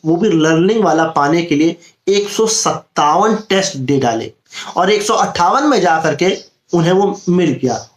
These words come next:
और आवेदन के लिए उन्होंने तीन लाख रुपए खर्च कर डाले और अब प्रैक्टिकल देना बाकी है। जनाब, आप इंडिया ही आ जाते, आपका काम जल्दी हो जाता,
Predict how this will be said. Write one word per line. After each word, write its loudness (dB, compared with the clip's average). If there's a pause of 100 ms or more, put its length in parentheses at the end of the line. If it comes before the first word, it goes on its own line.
और -2 (260)
आवेदन 2
के 0
लिए 2
उन्होंने 0 (340)
तीन 2
लाख 0
रुपए -2 (160)
खर्च -4
कर -10
डाले -12 (720)
और 0
अब -2
प्रैक्टिकल 0
देना 2
बाकी -4
है। -12 (420)
जनाब, 2
आप -2
इंडिया 0
ही 2
आ 2
जाते, -4 (260)
आपका 0
काम -2 (260)
जल्दी 0
हो 2
जाता, -4